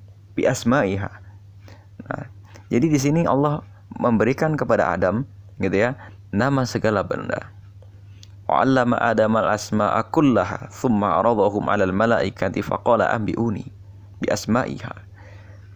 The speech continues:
Kata Allah, "Coba, wahai Adam, eh, sebutkan kepada para malaikat tersebut nama-nama yang engkau ketahui tadi." Memang kalau misalnya kita mau mentadabburi,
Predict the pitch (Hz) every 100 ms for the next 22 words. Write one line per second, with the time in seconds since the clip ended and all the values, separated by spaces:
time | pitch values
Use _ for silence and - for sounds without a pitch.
0 | - - - - - - 123 90 123 165
1 | 165 - - 139 120 - - 110 107 92
2 | - 101 139 - - - - - - -
3 | 113 117 113 - - - - - - -
4 | - - - - - 127 104 151 - 220
5 | 214 214 - - 127 117 107 101 151 151
6 | 131 117 113 110 - 92 - - - -
7 | - - 98 117 170 156 143 123 113 -
8 | 104 107 - - 104 - 110 107 - -
9 | - - - - - - - - - -
10 | - - - - - 113 123 131 151 202
11 | 233 - - - 123 143 156 127 113 113
12 | 101 101 98 101 113 104 - - - 76
13 | -